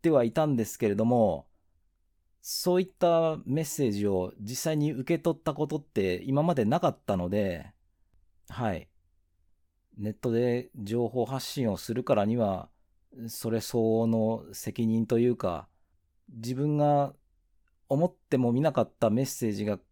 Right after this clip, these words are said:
来るかもしれないっていうことを想定してないといけませんね。そういうのに対応できる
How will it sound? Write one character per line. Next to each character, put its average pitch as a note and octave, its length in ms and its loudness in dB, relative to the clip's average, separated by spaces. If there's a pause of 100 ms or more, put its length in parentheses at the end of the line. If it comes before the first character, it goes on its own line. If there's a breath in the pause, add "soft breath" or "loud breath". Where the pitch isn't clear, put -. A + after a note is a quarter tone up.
(320)
来 D#3+ 120 0
る C3 80 4
か C#3+ 140 4
も B2 100 2
し - 140 -6
れ C3+ 100 2
な C#3 120 2
い E3 40 2
っ D3+ 40 -8
て - 220 -6
い G#2+ 380 0
う G#2 60 -6 (560)
こ B2+ 140 -6
と C#3 140 2
を G2+ 380 2
想 C#3+ 220 -2
定 C3+ 260 2
し C3+ 100 -6
て C#3 140 -2
な C#3 140 2
い A#2+ 80 2
と F2+ 360 -2 (220)
い G#2+ 80 -8
け A#2 100 0
ま G#2 140 0
せ G#2 140 -6
ん F2 120 -4
ね。 G2 220 -6 (760)
そ C#3+ 220 -4
う D3 60 2
い C#3+ 120 2
う D3+ 380 4
の C3 120 4
に G#2+ 120 2
対 B2+ 300 2
応 C3 100 2
で C3 120 0
き C#3+ 120 -2
る A#2 340 2